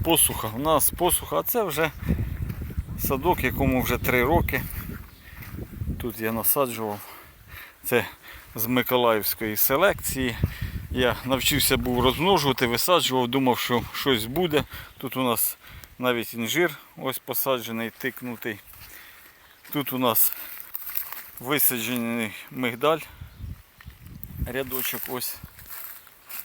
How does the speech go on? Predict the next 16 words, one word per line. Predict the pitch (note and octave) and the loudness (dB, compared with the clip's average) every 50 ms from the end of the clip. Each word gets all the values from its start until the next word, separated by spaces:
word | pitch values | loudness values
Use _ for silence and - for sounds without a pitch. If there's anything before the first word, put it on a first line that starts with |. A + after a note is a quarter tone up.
| - - - - - - - - - - - - - - - - - - - - - - | -14 -16 -18 -20 -20 -20 -20 -20 -20 -18 -14 -12 -12 -10 -12 -12 -14 -14 -16 -14 -10 -8
на | - B2 | -8 -6
прививочку. | - - B2 B2+ B2+ B2 B2 A#2 A2 A2 A2 - - - A#2 A2 - - C3 | -6 -4 -4 -4 -2 -2 -2 -2 -2 -4 -4 -6 -6 -8 -8 -10 -8 -8 -8
Ось | B2 A2+ G#2+ - - - | -6 -6 -4 -4 -4 -4
мигдаль, | A2 A2+ G#2+ A2 A2 C3 C#3 D3+ D3 - - - - A#5 - | -4 -6 -6 -4 2 4 4 4 4 2 -4 -8 -8 -8 -4
два | B2+ B2+ B2 | -2 0 0
рядочки. | A#2+ A#2+ A2+ A#2 B2 B2 - - - - B2 A2+ - - - - - - - - - - - - - - - - | 0 0 -2 -2 -2 -2 -2 -4 -4 -6 -8 -12 -12 -16 -18 -16 -14 -14 -14 -16 -18 -20 -20 -20 -16 -12 -8 -6
Це | A#2+ | -4
у | A2+ | -4
нас | A2 A2+ A2 - - - | -2 -2 0 2 0 0
кизили | - - A2+ A2 A2 C3 D3+ D#3 C#3+ C#3 C3+ B2 - - - - - - - - - - - | 0 -2 -4 -2 0 0 0 2 0 0 -2 -2 -6 -6 -4 -4 -4 -6 -6 -10 -10 -10 -8
ростуть. | C3+ B2+ - - - C#3+ C3 A#2+ - - - - - - - - - - - - - - - - - - - - - - - - - - - - - - - - - - - - - - - - - | -8 -6 -6 -6 -6 -4 -4 -4 -6 -8 -10 -12 -14 -14 -8 -8 -4 -4 -4 -4 -4 -6 -6 -2 0 2 2 2 0 0 0 0 0 0 0 -2 -6 -8 -8 -10 -10 -10 -12 -12 -16 -16 -10 -4 -2
А | C3 B2+ | 0 0
це | - - F#3+ G3+ G3+ F3 - C3 | 4 6 8 8 6 6 2 0
наші | C#3 C#3 D#3+ E3+ D#3+ - - D#3 | 2 4 4 4 4 2 2 0
фундучки, | C#3+ - - D#3 E3 D#3+ C#3+ C3+ D3 D3 - - - - C3 B2+ A2+ G#2 - - - - | 0 0 0 2 2 2 2 0 0 0 -2 -2 0 2 2 2 2 0 -2 -6 -6 -6
які | A#2+ A2+ - - C3 B2 | -6 -4 0 2 2 2